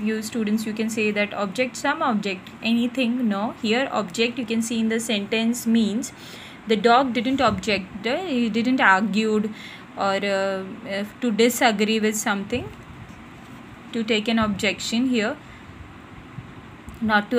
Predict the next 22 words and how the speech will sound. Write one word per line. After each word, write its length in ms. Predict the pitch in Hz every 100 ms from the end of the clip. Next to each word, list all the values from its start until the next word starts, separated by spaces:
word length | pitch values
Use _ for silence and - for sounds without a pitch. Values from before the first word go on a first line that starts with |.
| 220
agree 340 | 202 180 233 247
with 180 | 208
is 160 | 196 196
known 300 | 202 196 190
as, 160 | 208 220
and 160 | 240 - -
to 100 | 220
take 240 | 220 202 202
an 100 | 214
objection 560 | 202 170 180 - 262 320
or 120 | 247
object. 340 | 175 - 196 - - - - - - - -
"What 240 | 233 262
is 100 | 330 330
her 80 | 330
name?" 400 | 247 214 226 320 - - 208 220
asked 200 | 240 - 196
Adil. 320 | 180 180 180 - - - - 202 208
"Rex." 340 | - - - - - - - - - - 220 247
Adil 260 | 311 330 302 262
made 200 | 277
up 80 | 262